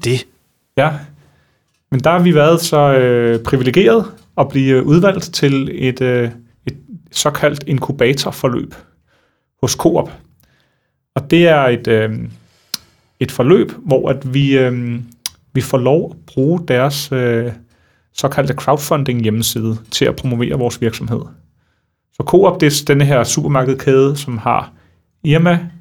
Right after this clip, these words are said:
Speaker 2: Kvickly, Fakta og Brugsen.
Speaker 1: Mm.
Speaker 2: Og de har en, øhm,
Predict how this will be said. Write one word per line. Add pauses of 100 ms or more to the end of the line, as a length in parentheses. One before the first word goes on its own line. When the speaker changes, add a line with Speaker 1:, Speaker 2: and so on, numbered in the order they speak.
(420)
Speaker 2:
Kvickly, (420)
Fakta
og
Brugsen. (260)
Speaker 1:
Mm. (760)
Speaker 2:
Og
de
har
en,
øhm,